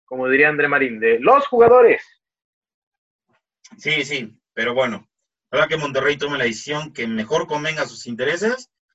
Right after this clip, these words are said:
Speaker 2: Sergio, muchas gracias por haberme acompañado en esta edición.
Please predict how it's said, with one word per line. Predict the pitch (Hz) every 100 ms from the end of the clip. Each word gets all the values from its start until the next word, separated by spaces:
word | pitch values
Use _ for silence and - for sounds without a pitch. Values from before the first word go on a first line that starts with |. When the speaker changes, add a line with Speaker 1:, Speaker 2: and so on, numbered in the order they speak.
| _ _ _ _ _ _
Speaker 2:
Sergio, | - 151 165
muchas | 170 170 165
gracias | 151 170 180 -
por | 139
haberme | 143 151
acompañado | 135 127 135 143
en |
esta | 139 139
edición. | 113 139 170 185